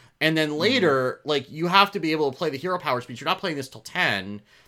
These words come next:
Speaker 1: And, like, yeah,
Speaker 2: Mm-hmm.
Speaker 1: it's a Pyroblast, but you can also just, like, you're also getting, like, four damage out of lackeys and six damage out of weaponized wasps. So, like,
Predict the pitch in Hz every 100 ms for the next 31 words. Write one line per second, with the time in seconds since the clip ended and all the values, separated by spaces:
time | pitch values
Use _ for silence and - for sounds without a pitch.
0 | _ - 160 160 127 139 214 262 220 202
1 | - 123 185 214 247 269 269 180 175 175
2 | 180 226 277 254 196 - 151 110 - -
3 | - _ _ - _ _ _ 147 175 254
4 | 311 220 196 175 - - 151 156 151 147
5 | 143 139 127 101 107 123 - 208 143 117
6 | 151 - 139 123 120 107 101 - 71 -
7 | - - - - 120 120 -